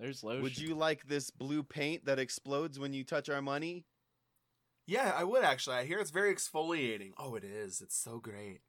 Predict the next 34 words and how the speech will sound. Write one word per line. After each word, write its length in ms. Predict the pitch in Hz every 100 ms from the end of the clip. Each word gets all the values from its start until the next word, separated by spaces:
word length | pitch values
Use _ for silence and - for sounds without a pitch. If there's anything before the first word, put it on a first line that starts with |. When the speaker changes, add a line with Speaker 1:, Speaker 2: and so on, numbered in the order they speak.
| _ _ _ - - _ -
Speaker 2:
Damn 260 | 214 220
it, 80 | 175
I 140 | 156 156
thought 260 | 190 180
you 80 | 180
wanted 240 | 180 175
to 80 | 160
be 140 | 156 165
a 60 |
part 280 | - 175 175
of 60 | 160
the 80 | 147
Blue 260 | 165 175
Man 240 | 160 139 117
Group. 300 | 117 104 - -
Speaker 1:
God 380 | - 180 185 180 -
damn 400 | - 196 208 208
it. 120 | 214 _ _ _ _ _ _ - - -
I 100 | 123
think 220 | 190 208
that's 220 | 135 120
Speaker 3:
I 60 | 135
can't 140 | 131
Speaker 1:
actually 180 | 160 127
how 120 | 131
they 140 | 131
got 240 | 123 131 127
their 100 | 107
start, 460 | - 127 156 131 - _ _ _
if 40 | -
I'm 100 | 123
not 160 | 170 113
Speaker 3:
Yeah. 40 |
Speaker 1:
mistaken. 640 | 117 127 240 311 120 113